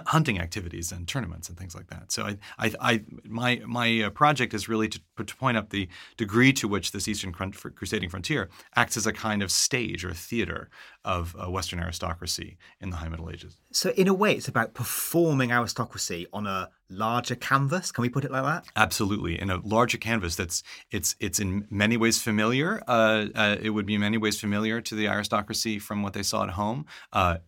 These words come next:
Speaker 1: it was entirely French speaking. It still operated on a kind of feudal,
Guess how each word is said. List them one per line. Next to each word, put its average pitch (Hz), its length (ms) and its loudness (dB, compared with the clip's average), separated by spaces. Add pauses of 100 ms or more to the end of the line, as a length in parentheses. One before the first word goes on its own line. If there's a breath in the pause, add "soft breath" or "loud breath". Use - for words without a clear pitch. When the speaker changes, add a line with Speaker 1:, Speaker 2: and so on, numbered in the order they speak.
(120)
Speaker 1:
it 110 120 -4
was 90 160 -4
entirely 95 400 0
French 98 320 -2
speaking. 127 500 -2
It 135 80 -6
still 101 240 0
operated 92 480 -2
on 90 140 -4
a 87 60 -8
kind 90 220 -8
of 87 60 -10
feudal, 104 500 -4